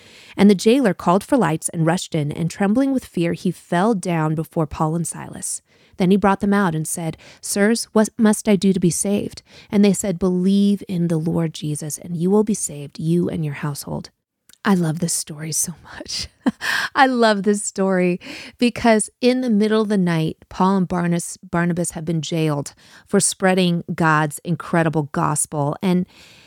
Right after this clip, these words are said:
I mean, we, we have not really faced that. I do think there are some people right now in jail or facing this,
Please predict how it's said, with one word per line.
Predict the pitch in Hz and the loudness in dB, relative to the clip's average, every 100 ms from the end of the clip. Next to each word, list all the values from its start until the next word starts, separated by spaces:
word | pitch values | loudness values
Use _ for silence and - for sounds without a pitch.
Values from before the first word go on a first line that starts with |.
| - _ _ _ _ _ _ _ _ - | -20 _ _ _ _ _ _ _ _ 2
I | 214 | 4
mean, | 208 196 170 | 6 4 2
we, | 202 262 247 | 2 2 2
we | 214 254 | 0 0
have | 175 | 2
not | 185 185 - | 2 0 -2
really | 156 151 175 220 240 | -6 0 2 4 2
faced | 233 240 233 - | 2 2 2 0
that. | 240 240 | -2 0
I | 202 | -2
do | 185 202 | 0 -2
think | 202 226 214 | -2 -2 -2
there | 208 208 | -2 -4
are | |
some | 180 185 185 | -4 -4 -4
people | - 196 185 | -4 -2 -2
right | 170 170 - | 0 -2 0
now | 160 156 - | -2 -2 -2
in | 165 175 | 0 0
jail | 165 156 156 156 160 | 0 0 0 -2 -2
or | 165 | -6
facing | 143 - 151 151 - 196 185 | -6 -6 -6 -4 -4 -2 0
this, | 190 208 214 - | 0 0 -4 -10